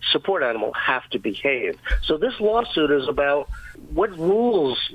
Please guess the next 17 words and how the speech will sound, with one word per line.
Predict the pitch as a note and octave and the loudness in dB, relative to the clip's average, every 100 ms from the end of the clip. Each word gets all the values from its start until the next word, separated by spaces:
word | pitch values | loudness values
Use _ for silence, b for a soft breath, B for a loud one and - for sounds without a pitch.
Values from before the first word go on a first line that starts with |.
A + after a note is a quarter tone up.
| C#3 | -4
do | - C#3 | 0 2
we | C#3+ | 2
create | C3+ - C#3+ C#3 C#3+ | 2 0 2 2 2
or | C3+ C3+ | 2 2
the, | B2+ | 2
are | - | 2
the | B2+ C3+ | 2 4
airlines | D3 G3 E3 A#2+ | 4 4 2 0
going | - C#3 C3 | 0 0 0
to | C3 | -4
create | - C3+ C3+ E3 E3 - | 0 2 4 4 2 0
as | A#2 | 0
a | B2+ | 2
result | B2 C3 C#3 C#3 | 2 2 0 -2
of | C3+ | -4
this | A2+ A#2 | -2 0
lawsuit | - C#3 D#3+ - G#2+ A2+ | 0 0 0 0 0 0